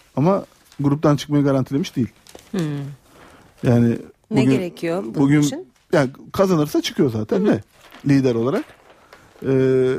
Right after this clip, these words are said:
Speaker 1: kaybetmesi durumunda bu defa averaj hesapları devreye girecek. Ee,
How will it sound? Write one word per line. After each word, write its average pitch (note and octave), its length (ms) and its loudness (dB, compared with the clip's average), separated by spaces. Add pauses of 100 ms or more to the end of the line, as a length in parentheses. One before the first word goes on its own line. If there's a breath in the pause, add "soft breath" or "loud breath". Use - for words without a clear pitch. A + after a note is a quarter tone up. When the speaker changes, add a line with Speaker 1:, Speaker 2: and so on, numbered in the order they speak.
(140)
Speaker 1:
kaybetmesi D#3 540 0
durumunda C#3 340 2
bu F3+ 80 2
defa E3 360 0 (180)
averaj D#3 360 2
hesapları D3+ 480 -2
devreye A#2+ 320 0
girecek. G#2+ 360 -4 (1000 loud breath)
Ee, B2+ 260 2